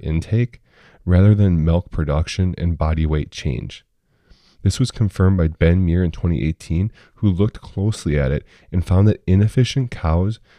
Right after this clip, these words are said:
fed the same T M R as efficient cows have a twenty-five percent higher dry matter intake,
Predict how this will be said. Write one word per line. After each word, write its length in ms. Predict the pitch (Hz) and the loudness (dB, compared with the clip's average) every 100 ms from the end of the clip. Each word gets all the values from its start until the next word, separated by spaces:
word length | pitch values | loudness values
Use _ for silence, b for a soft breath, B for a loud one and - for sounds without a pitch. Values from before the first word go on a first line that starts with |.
| b | b
fed 240 | - 92 | -2 0
the 60 | 85 | 0
same 420 | - 90 87 107 | -2 0 0 0
T 160 | - 117 | 0 0
M 100 | 104 | 2
R 160 | 98 | 0
as 60 | 87 | 0
efficient 420 | 76 110 - 90 | -4 -4 -4 -4
cows 380 | - 69 76 - b b b | -4 -6 -6 -10 b b b
have 140 | 95 | -2
a 60 | - | -2
twenty-five 1040 | - - 101 113 135 - - 85 87 95 | -6 -4 0 2 2 -2 -2 0 0 -2
percent 460 | - 85 - 87 85 | -4 -6 -4 -4 -4
higher 380 | - 82 85 85 | -6 -2 0 0
dry 240 | 78 80 | 0 0
matter 240 | 82 80 - | 0 -2 -2
intake, 400 | 78 - - | -6 -6 -10